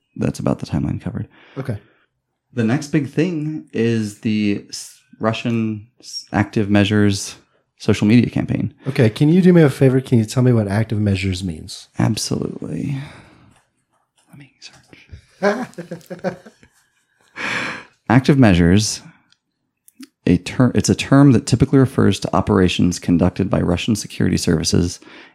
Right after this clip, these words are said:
Speaker 1: aimed at influencing the course of international affairs. So that's what we'd call anything that they do to interfere with Iran or us.
Speaker 2: North
Speaker 1: Or
Speaker 2: Korea.
Speaker 1: it's a, it's
Speaker 2: Whoever
Speaker 1: a,
Speaker 2: they're fucking with.
Speaker 1: That's right. <laughs> It is a military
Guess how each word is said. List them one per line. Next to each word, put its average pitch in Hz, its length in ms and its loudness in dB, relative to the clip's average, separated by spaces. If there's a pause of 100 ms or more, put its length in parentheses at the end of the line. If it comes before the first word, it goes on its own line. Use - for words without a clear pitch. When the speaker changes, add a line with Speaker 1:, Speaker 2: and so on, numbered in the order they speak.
(120)
Speaker 1:
aimed 95 320 6
at - 200 2
influencing 95 580 4
the 90 80 0
course - 340 0
of 85 80 -2
international 82 500 2
affairs. - 460 -6 (580)
So 90 400 2 (240)
that's 117 160 2
what 123 100 4
we'd 104 220 2
call 92 300 2
anything 87 760 2 (920)
that 92 140 -2
they 85 120 2
do 85 260 0
to 85 120 0
interfere 82 380 -2
with - 260 -10 (100)
Iran 135 600 4
or 80 340 -2 (840)
us. 120 400 -4
Speaker 2:
North 107 220 -2
Speaker 1:
Or 101 160 -2
Speaker 2:
Korea. 101 120 -4
Speaker 1:
it's 110 180 0
a, 101 140 4
it's 92 200 2
Speaker 2:
Whoever 95 180 4
Speaker 1:
a, - 40 2
Speaker 2:
they're 113 140 0
fucking - 340 -8
with. 87 200 -12
Speaker 1:
That's 101 240 0
right. - 180 -2
<laughs> - 240 -4
It 123 260 6
is 107 140 4
a 101 80 6
military 113 720 4